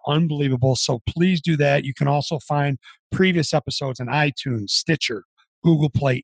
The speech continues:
and of course, the athletics of business dot com, our website for the podcast. To learn more about what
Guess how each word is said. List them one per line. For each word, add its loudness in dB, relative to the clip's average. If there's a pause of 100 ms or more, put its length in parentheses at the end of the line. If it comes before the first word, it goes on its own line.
(120)
and 4
of -6
course, 0
the -4
athletics 0 (320)
of -2
business 2
dot -2 (100)
com, 4
our -2
website 0 (100)
for 0
the -4
podcast. 0 (320)
To -2
learn 4
more 4
about 0
what 0